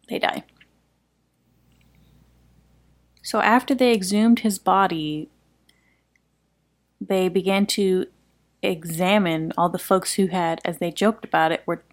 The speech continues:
deceased and had something to do with Blanche. Her former husband, James Taylor, was soon exhumed. So was Moore's father, P D Kaiser Senior, and her mother-in-law, Isla Taylor. The hair from all of them showed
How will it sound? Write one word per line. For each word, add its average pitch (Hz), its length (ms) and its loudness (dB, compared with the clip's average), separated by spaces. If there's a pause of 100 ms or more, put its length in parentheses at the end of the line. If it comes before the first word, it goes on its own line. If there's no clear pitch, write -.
deceased 226 540 4
and 196 80 -4
had 180 120 -6
something 180 220 -2
to 175 60 -4
do 180 180 2
with 180 140 -2
Blanche. - 520 -6 (1300)
Her 185 120 -6
former 185 380 2
husband, 302 580 6
James 175 300 -2
Taylor, 269 420 4
was 262 180 2
soon 269 200 6
exhumed. 262 640 4 (380)
So 202 320 2
was 190 200 2
Moore's 190 320 2
father, 208 560 4
P 226 280 -2
D 208 200 0 (100)
Kaiser 202 420 -2
Senior, 233 560 0
and 262 320 6
her 208 140 0
mother-in-law, 180 560 2 (140)
Isla 202 400 -2
Taylor. 170 520 -6 (1500)
The 196 180 0
hair 233 200 4
from 196 200 -2
all 240 340 10
of 190 80 0
them 185 180 0
showed 175 560 0